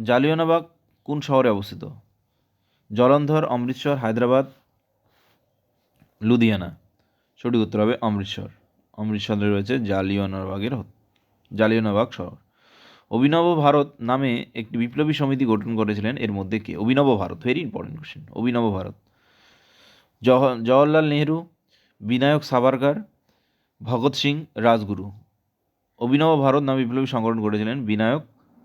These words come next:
সাভারকার। আজকে শেষ প্রশ্ন, কে হোম রুল আন্দোলনের সঙ্গে সম্পর্কিত ছিলেন? ছিলেন না। এর মধ্যে কে হোম রুল আন্দোলনের সঙ্গে সম্পর্কিত ছিলেন না? অপশন বলছে অ্যানি বেসান্ত, তিলক,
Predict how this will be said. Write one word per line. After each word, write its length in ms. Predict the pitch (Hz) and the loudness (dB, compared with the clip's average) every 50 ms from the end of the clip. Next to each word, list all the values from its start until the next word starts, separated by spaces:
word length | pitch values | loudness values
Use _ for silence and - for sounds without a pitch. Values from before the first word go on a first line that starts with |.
| _ - - | _ -20 -20
সাভারকার। 480 | - - 117 113 107 98 95 92 87 - - - _ _ _ _ _ _ _ _ _ _ _ _ _ _ _ _ _ _ _ _ _ _ _ _ _ _ _ _ _ _ _ _ _ _ _ _ _ _ _ _ _ _ _ _ _ _ _ _ _ _ _ _ _ _ _ _ | -6 -2 2 2 2 2 0 -6 -10 -12 -14 -18 _ _ _ _ _ _ _ _ _ _ _ _ _ _ _ _ _ _ _ _ _ _ _ _ _ _ _ _ _ _ _ _ _ _ _ _ _ _ _ _ _ _ _ _ _ _ _ _ _ _ _ _ _ _ _ _
আজকে 220 | 117 117 127 147 | -4 -2 0 -2
শেষ 220 | 147 - 175 170 170 | 2 2 0 0 0
প্রশ্ন, 360 | - 170 156 - - 127 120 | -2 -4 -4 -2 -4 -4 -4
কে 240 | - - 156 156 151 | -2 0 2 2 4
হোম 240 | 143 143 143 143 | 2 2 0 2
রুল 180 | 156 180 175 - | 2 2 2 2
আন্দোলনের 320 | 135 143 139 139 151 160 | 2 0 0 0 -2 -4
সঙ্গে 220 | 151 - 160 156 156 | -2 -2 -2 -2 -2
সম্পর্কিত 460 | 147 143 123 113 123 120 120 123 120 | -2 -2 -2 -2 -2 -2 -2 -4 -4
ছিলেন? 260 | 120 104 98 95 87 - - - _ _ _ _ _ | -4 -6 -6 -8 -8 -12 -16 -20 _ _ _ _ _
ছিলেন 300 | - 131 123 120 117 107 | -4 -2 0 0 0 0
না। 220 | 104 98 - - - _ _ _ _ _ | -2 -4 -6 -10 -16 _ _ _ _ _
এর 120 | - 123 139 | -6 -2 0
মধ্যে 260 | 156 160 156 175 156 | 2 2 2 0 0
কে 140 | 156 170 165 | 0 0 0
হোম 200 | 139 131 131 131 | 2 0 0 0
রুল 140 | 151 147 | 2 2
আন্দোলনের 340 | 147 143 139 135 135 139 143 | 2 2 0 0 -2 -4 -6
সঙ্গে 220 | 139 - 143 139 139 | -4 -4 -6 -6 -4
সম্পর্কিত 440 | - 131 117 110 117 113 117 117 | -4 -4 -4 -2 -4 -4 -2 -4
ছিলেন 300 | 127 127 - 110 104 98 | -4 -6 -4 -4 -4 -4
না? 100 | 90 - 98 - - _ _ _ _ _ _ _ _ _ _ _ _ _ _ _ _ _ _ _ _ _ _ _ _ _ | -6 -8 -14 -16 -18 _ _ _ _ _ _ _ _ _ _ _ _ _ _ _ _ _ _ _ _ _ _ _ _ _
অপশন 280 | - 107 117 135 143 147 | -4 -2 0 0 0 2
বলছে 400 | 156 160 147 131 117 110 110 - - - _ _ _ _ _ _ _ _ _ | 2 2 2 2 0 -2 -2 -4 -8 -16 _ _ _ _ _ _ _ _ _
অ্যানি 200 | 120 127 139 143 | -4 0 2 2
বেসান্ত, 420 | 147 147 139 156 160 160 160 120 | 2 2 2 0 -2 -2 -4 -4
তিলক, 380 | 120 131 127 135 139 151 151 | -2 0 2 4 2 2 2